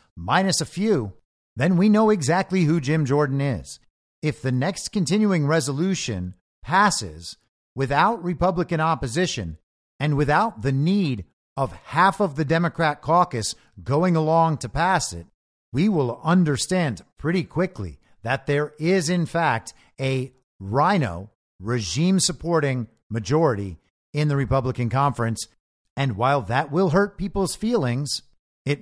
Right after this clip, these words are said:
really will not make a difference when all of this is said and done,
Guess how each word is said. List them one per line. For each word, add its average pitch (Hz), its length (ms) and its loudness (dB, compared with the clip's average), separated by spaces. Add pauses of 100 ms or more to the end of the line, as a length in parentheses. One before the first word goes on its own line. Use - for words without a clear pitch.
really 208 360 2
will 180 320 2
not 180 400 0
make 156 500 0
a 135 200 -2
difference 120 760 -2
when 127 180 -2
all 147 240 2
of 135 140 0
this 135 300 0
is 135 360 -2
said 131 180 -2
and 104 160 -2
done, 98 420 -2